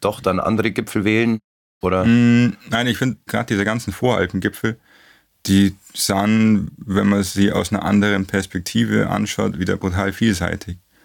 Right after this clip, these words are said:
Speaker 2: Also ich habe jetzt ans Fliegen gedacht zum Beispiel. Ich kann am Wagen zum Wandern gehen, ich kann der Skitour gehen und ich kann zum Fliegen gehen. Und das alles mit relativ wenig Aufwand.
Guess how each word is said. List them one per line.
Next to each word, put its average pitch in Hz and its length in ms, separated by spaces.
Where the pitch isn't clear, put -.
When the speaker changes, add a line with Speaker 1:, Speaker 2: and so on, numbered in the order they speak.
Speaker 2:
Also 85 300
ich 85 60
habe 85 120
jetzt - 180
ans 85 160
Fliegen 110 260
gedacht 85 320
zum 90 120
Beispiel. 87 400
Ich 82 80
kann 87 100
am 85 100
Wagen 90 180
zum 85 140
Wandern 104 280
gehen, 110 100
ich 90 80
kann 90 100
der 82 60
Skitour 101 340
gehen 113 260
und - 140
ich 101 100
kann - 280
zum - 140
Fliegen 85 260
gehen. 87 200
Und 90 240
das 90 280
alles 95 380
mit 90 120
relativ 90 380
wenig 90 260
Aufwand. 90 480